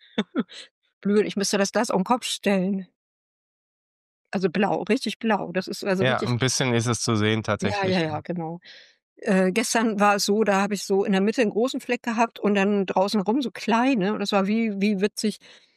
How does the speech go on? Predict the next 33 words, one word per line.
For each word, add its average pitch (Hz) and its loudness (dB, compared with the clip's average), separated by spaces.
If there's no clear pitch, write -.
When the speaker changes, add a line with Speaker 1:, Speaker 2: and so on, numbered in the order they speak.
Speaker 1:
wie 226 2
in 226 4
der 208 4
Mitte, 240 2
als 208 0
wenn 220 2
das 208 -2
die 196 0
Mutter 226 0
wär 226 2
und 202 -4
draußen 220 -2
herum 208 2
diese 190 -2
Tropfen, 233 -4
die 202 -4
sind 220 -2
alle 233 0
zu - -6
der 226 2
Mutter 247 4
gekommen 214 2
und 226 2
es - 0
gab 269 -4
nachher 202 -2
einen 175 -2
ganz 202 -2
großen, 185 -4
äh, 185 2
ganz 196 0
großen, 180 0
ähm, 170 -4